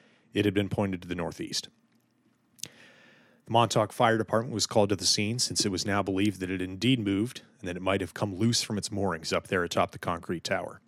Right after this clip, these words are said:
The concrete tower rises ninety feet with the steel dish twenty feet high and forty feet wide. That's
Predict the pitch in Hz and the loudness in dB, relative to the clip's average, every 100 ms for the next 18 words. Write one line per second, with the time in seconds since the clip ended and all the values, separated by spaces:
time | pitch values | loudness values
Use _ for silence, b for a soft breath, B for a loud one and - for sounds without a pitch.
0 | _ - - _ _ _ _ _ _ - | _ -20 -20 _ _ _ _ _ _ 0
1 | 120 - 110 - 104 113 95 98 90 80 | 0 4 2 6 6 6 6 6 4 0
2 | 98 104 90 - 95 110 - - - 113 | 0 0 -2 -4 -4 -4 -8 -4 0 2
3 | 101 98 95 - 110 101 - 98 95 95 | 2 0 -2 -2 -4 -4 -4 -2 0 -2
4 | 90 - 98 95 104 90 87 90 - 78 | -2 -4 -4 -2 -4 -2 -2 -4 -8 -18